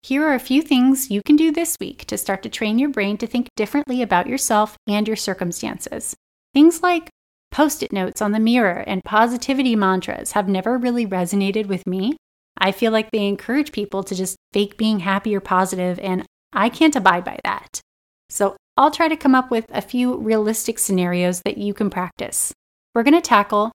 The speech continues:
how you talk to yourself, reset your personal expectations,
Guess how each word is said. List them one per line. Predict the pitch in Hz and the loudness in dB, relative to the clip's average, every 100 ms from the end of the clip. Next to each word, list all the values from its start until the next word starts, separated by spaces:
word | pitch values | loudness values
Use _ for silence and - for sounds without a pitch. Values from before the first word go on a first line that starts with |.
| - | 0
how | - 196 | 4 4
you | 233 | 2
talk | - 196 - | -2 -4 -2
to | 196 | -6
yourself, | 196 - 214 320 - _ _ _ | -4 0 0 -2 -10 _ _ _
reset | 240 254 - 233 | 0 0 2 0
your | 226 | 0
personal | 214 - 285 - 262 214 | -6 -2 -2 2 2 0
expectations, | 202 - 196 - 180 - 226 311 - | -4 -8 -8 -6 -6 -4 -2 -2 -4